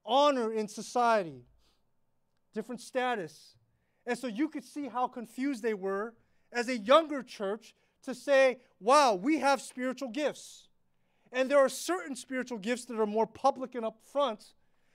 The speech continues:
And so let's elevate the people with those gifts to higher status. And let's look down upon the people who maybe have the behind-the-scenes gifts. Let's divide over who has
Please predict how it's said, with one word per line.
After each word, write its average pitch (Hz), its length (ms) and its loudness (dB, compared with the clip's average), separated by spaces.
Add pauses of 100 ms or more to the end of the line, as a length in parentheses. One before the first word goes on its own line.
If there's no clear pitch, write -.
(140)
And 233 100 -6
so 262 100 -2
let's 269 280 2 (140)
elevate 240 600 2
the 233 80 -2
people 247 380 -8
with 202 180 -10
those 220 260 -4
gifts 247 300 -8
to 202 140 -10
higher 202 340 -4
status. 208 580 -4 (300)
And 226 220 -4
let's 262 260 -4
look 208 260 -6
down 277 340 -2
upon 220 320 -6
the 190 60 -12
people 214 480 -8 (200)
who 262 140 -2
maybe 240 340 -2
have 226 200 -2
the 202 80 -12
behind-the-scenes 208 840 -10
gifts. - 520 -16 (1700)
Let's 262 240 4
divide 220 720 0 (340)
over 220 280 0
who 240 180 -4
has 214 460 2